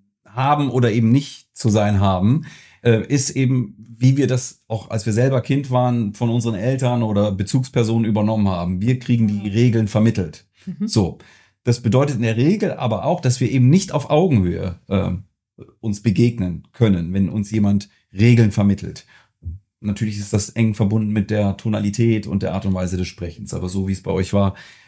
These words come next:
Speaker 1: war das eben aus dem sogenannten kritischen Eltern-Ich. Es gibt noch das fürsorgliche Eltern-Ich, kommen wir gleich vielleicht noch zu, so aus dem kritischen Eltern-Ich. Ähm, das hat ja auch eine gewisse Berechtigung, auf Regeln hinzuweisen. Die Gefahr ist aber, wenn ich das, äh, wenn ich einen erwachsenen Menschen, in dem Fall dich,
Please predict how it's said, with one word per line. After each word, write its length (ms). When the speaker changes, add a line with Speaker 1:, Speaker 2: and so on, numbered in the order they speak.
Speaker 1:
war 300
das 160
eben 220
aus 140
dem 200
sogenannten 460
kritischen 420
Eltern-Ich. 440
Es 120
gibt 180
noch 80
das 120
fürsorgliche 560
Eltern-Ich, 440
kommen 180
wir 60
gleich 200
vielleicht 300
noch 120
zu, 260
so 140
aus 80
dem 80
kritischen 400
Eltern-Ich. 520
Ähm, 360
das 140
hat 120
ja 80
auch 60
eine 120
gewisse 280
Berechtigung, 720
auf 200
Regeln 280
hinzuweisen. 800
Die 80
Gefahr 480
ist 160
aber, 200
wenn 120
ich 80
das, 340
äh, 140
wenn 100
ich 160
einen 220
erwachsenen 600
Menschen, 640
in 140
dem 180
Fall 360
dich, 640